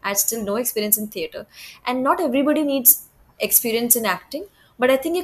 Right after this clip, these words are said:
कॉन्फिडेंस आता है जब आप थिएटर कर लेते हो ना, आपको पता रहता है आप कितने पानी में हो। So the moment, uh, my college got over, I, I asked my father that I think I want to move to Mumbai for, like, a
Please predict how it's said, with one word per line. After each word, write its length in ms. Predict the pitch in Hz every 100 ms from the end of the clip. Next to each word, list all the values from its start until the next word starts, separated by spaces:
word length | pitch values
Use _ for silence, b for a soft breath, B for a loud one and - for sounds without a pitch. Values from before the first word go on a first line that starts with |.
| 262
कॉन्फिडेंस 480 | 220 262 269 302 269
आता 240 | 180 175
है 60 | 175
जब 120 | 196
आप 120 | 202 -
थिएटर 220 | 214 240
कर 140 | 247 202
लेते 260 | 180 175
हो 60 | 170
ना, 140 | 170 285 _ _ _ 220
आपको 280 | 311 349 349
पता 160 | 285 330
रहता 240 | 277 262
है 60 | 285
आप 60 |
कितने 220 | 269 269 269
पानी 240 | 220 190 196
में 120 | 160
हो। 100 | 117 _ b b b
So 200 | - 294
the 100 | 277 269
moment, 380 | 254 330 330 294
uh, 200 | 233 214
my 140 | 226 -
college 260 | 214 240 -
got 180 | 208
over, 160 | 196 185
I, 320 | 196 196 190 - 220
I 60 |
asked 280 | - 190 -
my 100 | 202 196
father 220 | 175 196 247
that 60 |
I 100 | 247
think 200 | 247 269
I 60 | 262
want 80 | 247
to 80 | 247
move 180 | 233 220
to 40 | 233
Mumbai 380 | 214 202 202 202
for, 100 | 208
like, 160 | 196
a 80 | 196